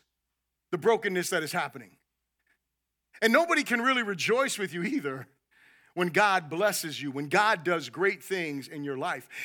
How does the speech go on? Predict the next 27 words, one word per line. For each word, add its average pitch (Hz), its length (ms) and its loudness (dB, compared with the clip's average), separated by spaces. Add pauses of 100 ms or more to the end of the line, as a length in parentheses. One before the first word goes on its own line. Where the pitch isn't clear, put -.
And 151 100 -4
we're 220 120 2
supposed 196 400 -4
to 180 60 -2
experience 165 600 -2
all 240 320 2
of 156 140 -6
those 160 320 -4
things 160 500 -4 (220)
together 170 680 2 (260)
as 170 560 2
the 143 140 -8
body 147 640 -4 (320)
of 127 140 -8
Christ, 123 440 -6
that 143 160 -4
we 185 160 -6
should 147 280 -2
care 151 600 2 (240)
for 160 140 -6
one 147 200 -2
another, 139 340 -2
that 131 180 -6
we 175 140 -6
should 143 320 -4
care 190 580 -2
for 139 640 -10